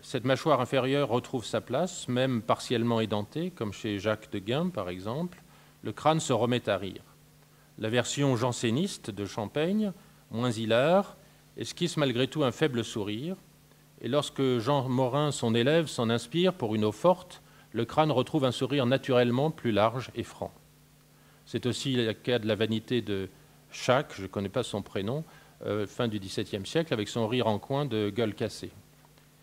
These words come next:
Quant à cette autre vanité, de cire, du dix-huitième siècle,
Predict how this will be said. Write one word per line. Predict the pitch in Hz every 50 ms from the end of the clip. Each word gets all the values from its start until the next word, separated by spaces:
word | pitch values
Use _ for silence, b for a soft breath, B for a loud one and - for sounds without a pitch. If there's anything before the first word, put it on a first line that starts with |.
| _ _
Quant | - 104
à | - 123 113
cette | - 127 - 139
autre | 143 135 - 120 104
vanité, | 104 101 110 113 107 - 170 180 208 226 226 - - - - - -
de | 107 101
cire, | - - - 110 110 117 147 180 180 - - - -
du | 101 95
dix-huitième | 90 113 107 104 117 117 - - 107 98 -
siècle, | - - 120 151 170 - - -